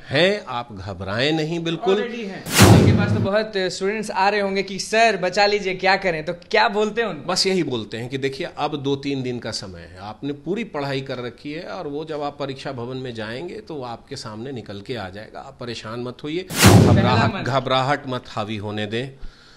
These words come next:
Speaker 1: परीक्षा भवन में समय पूर्व पहुँचे, टाइम मैनेजमेंट बहुत ही अच्छे से देखें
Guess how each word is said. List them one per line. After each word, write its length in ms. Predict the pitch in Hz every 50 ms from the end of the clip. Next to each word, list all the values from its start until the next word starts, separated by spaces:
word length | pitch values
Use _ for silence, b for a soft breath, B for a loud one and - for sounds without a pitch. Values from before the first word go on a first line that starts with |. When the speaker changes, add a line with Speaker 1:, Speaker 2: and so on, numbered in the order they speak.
| b b b b b _
Speaker 1:
परीक्षा 400 | 113 120 131 127 - - 160 151
भवन 280 | 143 135 139 139 143 147
में 140 | 147 147 139
समय 300 | - - 127 131 139 135
पूर्व 320 | 135 135 139 135 135 139
पहुँचे, 520 | 135 135 127 123 127 - - 147 151 151 - B B B B B
टाइम 800 | - - - - - - 139 147 165 165 170 175 - - - 151
मैनेजमेंट 640 | 135 131 131 131 135 131 135 151 160 160 160 151 -
बहुत 480 | 120 107 107 - - 151 156 156 - 165
ही 120 | 160 160
अच्छे 260 | 143 139 - - 156
से 140 | 135 - 143
देखें 440 | 135 139 139 139 - 165 165 175